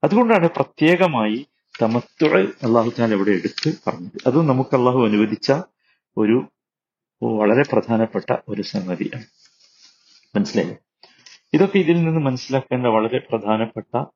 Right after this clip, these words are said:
സംഗതിയാണ്. പിന്നെ, പിന്നെ തമത്തു, അതാണ് പതിനാറാമത്തെ വിഷയം. തമത്തുഇന് ഒരു അറിവ് നടത്തണം. അതാണ് ഫമസ്തൈസറ മിനൽ ഹദി എന്ന് പറഞ്ഞത്. അവിടെ യഥാർത്ഥത്തിൽ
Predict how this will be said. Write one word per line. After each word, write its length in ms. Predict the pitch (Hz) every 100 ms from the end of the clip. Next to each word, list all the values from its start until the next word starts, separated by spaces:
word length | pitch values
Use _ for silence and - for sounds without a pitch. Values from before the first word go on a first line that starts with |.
| _
സംഗതിയാണ്. 460 | - 101 90 85 98
പിന്നെ, 360 | 170 180 160 - - - _ _ _ -
പിന്നെ 280 | 165 170 175
തമത്തു, 560 | 175 202 208 226 196 82 - -
അതാണ് 220 | 151 175
പതിനാറാമത്തെ 580 | 156 143 147 156 151 139
വിഷയം. 320 | 113 - 110 113
തമത്തുഇന് 1500 | 170 208 208 _ 233 226 226 233 - _ _ _ 185 208 208 - -
ഒരു 140 | 170
അറിവ് 340 | 156 147 170 156
നടത്തണം. 400 | 131 - 101 101
അതാണ് 260 | 143 185 190
ഫമസ്തൈസറ 920 | 170 160 175 - 190 196 196 196 190
മിനൽ 360 | 175 170 165 156
ഹദി 260 | 127 113
എന്ന് 240 | 123 120 101
പറഞ്ഞത്. 240 | - - _ _ _ _ _ _ _ -
അവിടെ 160 | 220 254
യഥാർത്ഥത്തിൽ 760 | 226 214 202 208 - 208 208